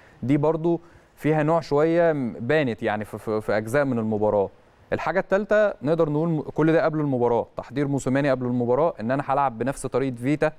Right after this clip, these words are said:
كلوب اللي هي أربعة أربعة اتنين، هلعب بالضغط العالي،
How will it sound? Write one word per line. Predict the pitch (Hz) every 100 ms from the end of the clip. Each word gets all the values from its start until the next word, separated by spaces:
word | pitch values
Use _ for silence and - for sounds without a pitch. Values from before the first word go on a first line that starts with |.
| - _ -
كلوب | 123 113
اللي | 101
هي | 120
أربعة | 117 120
أربعة | 123 117 127
اتنين، | 120 120 143 156 139
هلعب | 123 123 110
بالضغط | 104 120 -
العالي، | 113 110 131 147 151